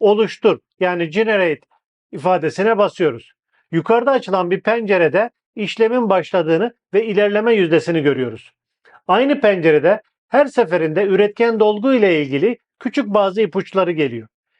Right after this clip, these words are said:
İşlem bittiğinde son derece başarılı bir şekilde o bölgenin silindiğini görüyoruz.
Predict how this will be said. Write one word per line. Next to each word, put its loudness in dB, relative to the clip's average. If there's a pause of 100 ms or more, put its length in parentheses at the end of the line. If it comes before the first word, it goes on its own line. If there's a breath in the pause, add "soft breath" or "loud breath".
(220)
İşlem 0
bittiğinde -4 (160)
son -2
derece 0
başarılı -2
bir 2
şekilde -4 (240 soft breath)
o 2
bölgenin 0
silindiğini 0
görüyoruz. -2